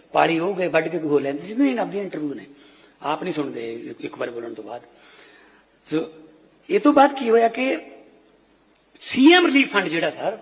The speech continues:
ਰੈਗੂਲਰ ਹੈ, ਉਹ 'ਚ ਸੀ ਐਸ ਆਰ ਦਾ ਪੈਸਾ ਨਹੀਂ ਆ ਸਕਦਾ ਜੀ, ਸੀ ਐਸ ਆਰ ਦਾ ਪੈਸਾ ਨਹੀਂ ਆ ਸਕਦਾ ਉਹਦੇ 'ਚ। ਐਮ ਪੀ ਜਿਹੜਾ ਹੈ, ਉਹ ਸਿਰਫ ਵੀਹ ਲੱਖ ਰੁਪਏ ਦੇ ਸਕਦਾ out of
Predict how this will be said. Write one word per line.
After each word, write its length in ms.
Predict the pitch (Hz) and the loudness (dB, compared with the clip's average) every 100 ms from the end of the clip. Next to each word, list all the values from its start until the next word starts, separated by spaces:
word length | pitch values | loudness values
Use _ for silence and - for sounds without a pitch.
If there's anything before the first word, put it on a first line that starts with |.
| - | -4
ਰੈਗੂਲਰ 400 | 143 135 127 120 | -2 -2 -4 -12
ਹੈ, 100 | 120 - - - | -14 -18 -20 -2
ਉਹ 80 | 226 | 0
'ਚ 40 | |
ਸੀ 240 | 240 - 226 | 2 2 4
ਐਸ 260 | 226 - | 2 4
ਆਰ 120 | 196 165 | 2 2
ਦਾ 80 | |
ਪੈਸਾ 280 | 170 151 - | -2 -4 -4
ਨਹੀਂ 120 | 120 | -8
ਆ 40 | - | -14
ਸਕਦਾ 300 | - - - | -16 -18 -20
ਜੀ, 160 | _ _ _ _ _ _ _ _ _ _ _ _ _ _ _ _ _ _ | _ _ _ _ _ _ _ _ _ _ _ _ _ _ _ _ _ _
ਸੀ 240 | - - 254 | -6 2 4
ਐਸ 160 | - | 6
ਆਰ 100 | 240 | 6
ਦਾ 100 | 226 | 6
ਪੈਸਾ 240 | 220 196 208 | 2 0 0
ਨਹੀਂ 200 | 190 214 | -2 -2
ਆ 80 | 202 | -6
ਸਕਦਾ 260 | 127 104 | -8 -12
ਉਹਦੇ 160 | - - | -18 -20
'ਚ। 80 | - _ _ _ _ _ _ _ _ _ _ _ _ _ _ _ - | -20 _ _ _ _ _ _ _ _ _ _ _ _ _ _ _ 0
ਐਮ 180 | 220 | 0
ਪੀ 200 | 220 285 | 4 4
ਜਿਹੜਾ 220 | 277 247 196 | 6 6 4
ਹੈ, 380 | - - - - - _ _ _ _ _ _ _ _ _ _ _ _ _ | 2 -10 -20 -20 -20 _ _ _ _ _ _ _ _ _ _ _ _ _
ਉਹ 60 | 139 | -2
ਸਿਰਫ 240 | - 269 196 | 4 4 2
ਵੀਹ 200 | 196 254 | 2 4
ਲੱਖ 200 | 269 - | 4 2
ਰੁਪਏ 200 | 185 170 | 0 0
ਦੇ 120 | 147 135 | 0 -2
ਸਕਦਾ 360 | - 127 139 | -6 -6 -4
out 200 | 135 - | -4 -8
of 220 | 123 151 | -8 -8